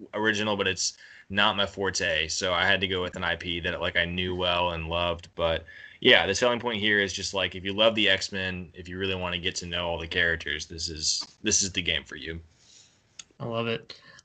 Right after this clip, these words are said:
Speaker 2: All right, then. Uh, let's move on to Ryan.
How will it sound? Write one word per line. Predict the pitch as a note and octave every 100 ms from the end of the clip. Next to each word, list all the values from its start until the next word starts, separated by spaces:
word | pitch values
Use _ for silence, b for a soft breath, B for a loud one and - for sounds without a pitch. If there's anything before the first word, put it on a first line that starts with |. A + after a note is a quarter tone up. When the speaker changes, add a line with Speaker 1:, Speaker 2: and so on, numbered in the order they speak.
| -
Speaker 2:
All | B2
right, | F3 G3+
then. | D#3 A#2+ -
Uh, | B2+ C3
let's | C#3 C#3+ D#3
move | C#3+
on | D3 D3+ D#3
to | D3+ D#3
Ryan. | A#2+ A#2+ C#3 D3 A#2+ G2+